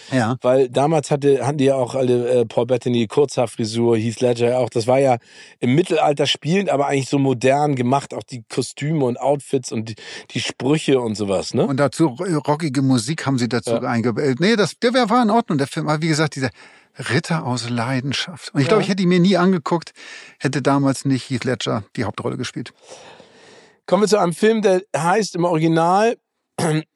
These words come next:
Speaker 2: We Were Soldiers und im Deutschen heißt er Wir waren Helden.
Speaker 1: Mit Mel Gibson in der Hauptrolle.
Speaker 2: Genau. Das Problem an dem Film ist aber, dass es, äh,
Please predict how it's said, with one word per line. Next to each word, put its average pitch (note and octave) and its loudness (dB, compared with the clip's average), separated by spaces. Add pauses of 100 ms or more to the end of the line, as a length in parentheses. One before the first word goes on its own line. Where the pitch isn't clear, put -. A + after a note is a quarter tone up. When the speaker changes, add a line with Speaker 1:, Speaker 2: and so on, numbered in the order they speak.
(140)
Speaker 2:
We D3+ 0
Were F3+ 4
Soldiers F#3 -2 (880)
und D#3 0 (580)
im C#3 0
Deutschen E3 2
heißt C#3+ 0
er C#3+ 2
Wir C3+ 0
waren D3 2
Helden. B2 0 (220)
Speaker 1:
Mit B2 -4
Mel D3 4
Gibson E3+ 0
in G#2+ 0
der F#2+ -4
Hauptrolle. E3 -2
Speaker 2:
Genau. - -10 (160)
Das C3 0
Problem D#3+ 2
an G3+ 2
dem E3 2
Film B3+ -2
ist - -6
aber, B2+ 2 (1040)
dass B2 -2
es, - -2 (760)
äh, C#3+ -4